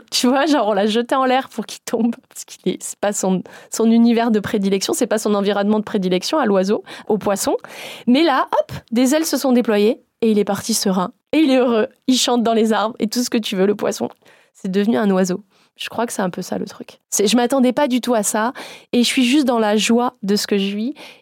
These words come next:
et je suis juste super, euh, euh, reconnaissante,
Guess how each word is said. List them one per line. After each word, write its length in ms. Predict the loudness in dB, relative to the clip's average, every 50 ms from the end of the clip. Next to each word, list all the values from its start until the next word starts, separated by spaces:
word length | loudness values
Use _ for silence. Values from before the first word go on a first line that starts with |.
| _
et 100 | 0 0
je 40 | 0
suis 200 | 0 0 0 0
juste 400 | 2 0 0 -2 -2 -6 -10 -14 -16 _ _
super, 840 | -6 -4 -2 0 0 2 0 0 0 0 0 2 2 2 2 2 0
euh, 320 | 0 0 2 2 0 0 -2 -4 -10 -16 -18 -20 -20 _ _ -2
euh, 220 | 0 0 2 2
reconnaissante, 920 | 2 0 0 2 2 2 4 4 2 2 0 0 0 0 -2 -4 -6 -6